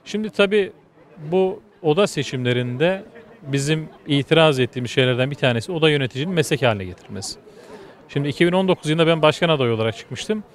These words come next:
Bu dönem bir başka arkadaşımızı başkan adayı, adayı olarak gösterip arkasında durabiliyoruz. Şu anda hiçbir grup, Ankara'da hiçbir grup bunu başaramadı, yapamadı. Biz bu dönem bunu yaptık ki meslekte dayanışma grubunun da zaten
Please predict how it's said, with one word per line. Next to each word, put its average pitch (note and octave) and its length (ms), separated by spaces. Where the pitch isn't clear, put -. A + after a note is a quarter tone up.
Bu F3 180
dönem F#3+ 220
bir G3+ 100
başka E3 260
arkadaşımızı C3 500
başkan B2+ 260
adayı, A#2 380
adayı B2 280
olarak G#2+ 300
gösterip F3+ 420
arkasında E3 540
durabiliyoruz. C3+ 640
Şu - 240
anda F3+ 440
hiçbir G3 340
grup, C#3 260
Ankara'da D#3 340
hiçbir E3+ 240
grup D3 220
bunu D3+ 160
başaramadı, A#2 480
yapamadı. C3+ 520
Biz F#3 160
bu F3 80
dönem D#3 220
bunu D#3+ 120
yaptık E3 340
ki G#3+ 180
meslekte E3+ 460
dayanışma E3 460
grubunun F#3+ 520
da G#2+ 220
zaten D#3 400